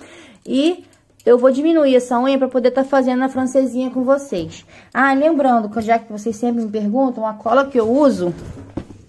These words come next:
ai, tripé vai cair, peraí. A cola que eu uso é essa aqui, da Viscosidade três, né? Tecbond Viscosidade três. Vocês podem tá usando a cola da preferência de vocês, mas a que eu uso é essa. Vamos lá, então.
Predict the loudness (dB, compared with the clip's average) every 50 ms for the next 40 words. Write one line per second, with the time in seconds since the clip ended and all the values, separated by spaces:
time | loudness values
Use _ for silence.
0 | _ _ _ -8 -6 -2 0 0 0 0 -2 -4 -6 -6 -8 -8 -8 -10 -12 -12
1 | -12 -14 -14 -14 -14 -16 -14 -8 -6 -6 -4 0 2 4 4 4 2 2 2 4
2 | 4 4 4 2 0 2 2 4 4 2 2 0 -4 -4 -4 -4 -4 0 2 2
3 | 2 2 -2 -6 -4 2 2 2 4 2 0 0 0 0 0 -2 -4 -4 -2 2
4 | 2 2 2 2 0 -2 -2 -2 -2 -4 -4 -4 -4 -2 0 0 0 0 -2 -4
5 | -4 -2 0 0 0 0 2 0 0 0 -2 -4 -4 -2 -2 -2 -2 -4 -6 -10
6 | -16 -18 -20 -20 -20 _ _ _ -14 -12 -12 -10 -4 -4 -2 -2 -2 -2 0 0
7 | 0 0 0 -2 -2 -4 -2 0 0 2 2 2 2 0 -2 -4 -6 -4 -4 -4
8 | -4 -4 -6 -8 -6 -4 -4 -4 -4 -4 -4 -2 -2 -2 -2 -2 -2 -4 -4 -4
9 | -4 -2 -2 -2 -2 -2 -4 -4 -6 -8 -4 -2 -2 0 0 -2 -6 -10 -16 -20
10 | -20 -20 _ _ _ _ _ _ _ _ _ _ _ _ _ -12 -12 -12 -14 -20
11 | _ _ _ _ _ _ _ _ _ _ _ 2 2 2 4 4 4 2 2 2
12 | 0 0 2 2 2 2 0 -4 -8